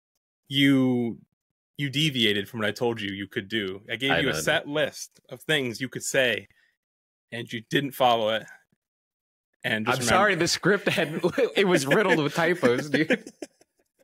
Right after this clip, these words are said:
Speaker 1: So, uh, before we, uh, get started on our topic for today, I thought it'd be interesting to, uh, note that apparently, um, a satanic temple in Salem, Massachusetts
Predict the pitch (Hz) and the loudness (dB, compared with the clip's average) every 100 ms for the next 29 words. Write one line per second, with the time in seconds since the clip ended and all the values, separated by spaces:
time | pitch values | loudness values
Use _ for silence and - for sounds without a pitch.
0 | _ _ _ _ _ - - _ - 208 | _ _ _ _ _ -20 -20 _ -18 -18
1 | - 214 196 190 175 175 170 175 220 285 | -4 2 6 8 8 6 2 0 4 4
2 | 370 208 147 139 151 - 175 160 147 143 | 4 2 2 0 -2 0 2 2 2 4
3 | 131 120 113 - - 143 156 175 147 - | 4 2 0 -4 0 0 0 -4 -6 -4
4 | 120 117 131 _ _ - 135 151 139 135 | -2 -2 -4 _ _ -6 0 0 0 -2
5 | 131 127 139 147 135 - 123 120 - 131 | -2 -2 -2 -4 -8 -6 -4 -4 -4 0
6 | 113 110 110 - _ - - - 107 107 | 2 2 -2 -10 _ -20 -16 -10 -8 -4
7 | 117 190 - 123 110 - 180 240 - 147 | -2 -2 0 -2 -2 0 2 2 0 -2
8 | 139 139 135 120 117 113 117 - _ - | 0 -2 -2 -2 -2 -2 -4 -8 _ -12
9 | 117 117 - 131 - 147 156 - - 156 | -10 -10 -8 -8 -4 -2 -2 -2 -4 -2
10 | 160 123 110 113 123 131 127 117 - 113 | 0 0 0 -2 -4 -4 -2 -2 -2 -6
11 | - 240 - - - - | -8 -6 -4 -6 -6 -10